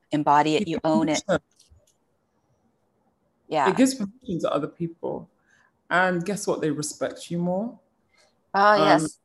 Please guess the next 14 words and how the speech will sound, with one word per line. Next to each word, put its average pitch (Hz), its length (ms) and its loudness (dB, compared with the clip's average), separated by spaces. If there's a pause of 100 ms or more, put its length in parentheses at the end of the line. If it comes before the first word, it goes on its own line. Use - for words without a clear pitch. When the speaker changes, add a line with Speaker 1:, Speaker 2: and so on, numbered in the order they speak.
Speaker 2:
the 208 80 0
Speaker 1:
Yeah. 180 120 4
Speaker 2:
irony 214 480 8
is 170 240 -6
you 190 120 2
feel 196 220 4
like, 165 180 6
"Oh 160 100 -2
my 160 160 -2
God, 147 680 -2
they're - 100 -8
gonna 147 220 -4
hate 165 560 -8
me." 156 400 -6